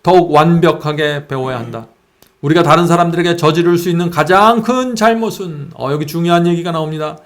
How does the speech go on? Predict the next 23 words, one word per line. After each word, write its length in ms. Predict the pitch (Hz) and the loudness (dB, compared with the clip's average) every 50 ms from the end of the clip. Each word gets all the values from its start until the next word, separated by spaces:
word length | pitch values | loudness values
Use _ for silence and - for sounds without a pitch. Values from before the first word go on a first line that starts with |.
| - - _ _ | -20 -20 _ _
우리가 240 | 156 151 - 175 170 | -4 -2 0 0 2
다른 260 | 156 170 190 190 175 | 2 0 2 2 0
형제들에게, 680 | 143 175 190 190 185 185 185 180 180 185 180 185 190 180 | 0 0 0 2 2 2 2 2 2 2 2 0 0 0
사람들에게 720 | 175 170 170 180 180 175 185 185 175 190 185 151 - - - _ _ _ _ _ _ _ | 0 0 0 2 0 -2 -2 -2 0 -2 -2 -2 -6 -10 -16 _ _ _ _ _ _ _
범할 340 | - - 160 175 175 180 175 | -2 0 2 4 4 4 4
수 120 | 170 196 | 2 0
있는 180 | 185 180 185 170 | -2 -2 -4 -6
가장 420 | - - 180 196 226 262 262 262 | -4 -4 -4 -2 0 -2 -2 -2
큰 160 | 233 226 254 220 | -2 -4 0 2
잘못이 400 | 226 220 226 220 226 185 220 233 | 4 4 4 4 2 2 0 -2
무엇인가? 760 | 196 196 254 277 262 - 254 233 208 196 170 143 - - 127 156 | -2 -2 -2 -2 -2 -2 -2 -2 -2 -2 -2 -2 -4 -6 -10 -10
이것입니다. 600 | 156 175 208 262 226 - 269 226 180 160 151 139 | -8 -6 -4 -4 -4 -4 -4 -4 -2 -2 -4 -2
가장 360 | - 147 147 180 185 190 180 | -2 0 2 4 2 2 2
큰 180 | 180 196 196 | 0 -2 -2
잘못은 580 | 196 170 175 185 185 190 165 - 202 170 - - - - - _ _ | 0 0 0 0 0 -2 -2 -2 -4 -6 -8 -10 -14 -20 -20 _ _
그들이 320 | - - - 185 185 180 175 | -4 0 0 2 2 2 2
우리에게 600 | 165 160 170 175 170 165 165 170 156 139 - - - _ | 0 2 4 4 4 4 4 0 0 -2 -4 -8 -14 _
어떤 680 | 139 151 175 175 175 - - 233 240 240 240 226 190 | -2 -2 -2 -2 -4 -2 -2 0 0 0 -2 -6 -6
방식으로든지 1400 | - 147 170 190 202 208 208 196 - - 214 202 190 185 196 180 175 185 180 175 180 175 170 170 170 175 170 170 165 | -4 -2 -2 -2 -2 -2 -2 -4 -4 -4 -4 -6 -4 -4 -2 0 0 0 0 0 0 0 0 0 2 2 2 2 2
상처를 760 | 170 - - 220 254 254 233 - 240 240 233 233 233 220 175 | 0 -4 -6 -6 -6 -6 -4 -2 -2 0 0 0 0 0 -2
입혔다고 540 | 208 220 214 214 214 214 214 202 185 190 180 | -4 -4 -2 -4 -2 -2 -2 -2 -2 -2 -4
생각할 640 | - - 165 165 160 160 151 151 151 151 143 147 | -4 -6 -8 -6 -4 -6 -6 -4 -6 -8 -6 -6
경우 360 | 147 139 139 139 131 127 - | -6 -4 -4 -4 -6 -6 -8